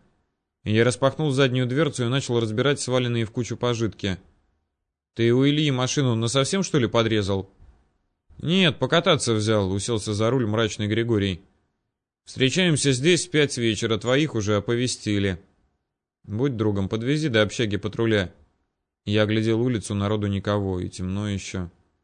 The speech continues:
"Время сейчас вообще сколько?" "Пять утра",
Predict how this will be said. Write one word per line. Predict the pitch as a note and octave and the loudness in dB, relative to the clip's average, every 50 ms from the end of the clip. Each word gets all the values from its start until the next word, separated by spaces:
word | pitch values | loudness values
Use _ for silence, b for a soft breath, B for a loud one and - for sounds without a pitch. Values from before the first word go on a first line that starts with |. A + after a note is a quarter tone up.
| _ _ _ _ _ _ _ | _ _ _ _ _ _ _
"Время | - G2 G#2 A2+ C3 D3 C3+ A2+ | -6 -2 2 2 2 2 2 0
сейчас | G2 - - - A2 G2 - | -4 -4 -4 -4 -4 -4 -2
вообще | G#2 G#2 G2+ - - G#2+ | -2 -2 -2 -2 -4 -6
сколько?" | G2 - - C#3 C3+ A2+ F#2+ - G2+ F#2 E2 - _ _ _ _ _ _ _ _ _ _ _ _ _ _ _ _ | -6 -4 -2 -2 -2 -2 0 -2 -2 -2 -2 -6 _ _ _ _ _ _ _ _ _ _ _ _ _ _ _ _
"Пять | - G#2+ G#2+ A2+ G#2 - | -8 -6 -6 -6 -4 -4
утра", | B2 A#2+ - C3+ C#3 B2+ A2+ G2+ F2+ - | -4 -2 0 2 2 4 4 2 -2 -6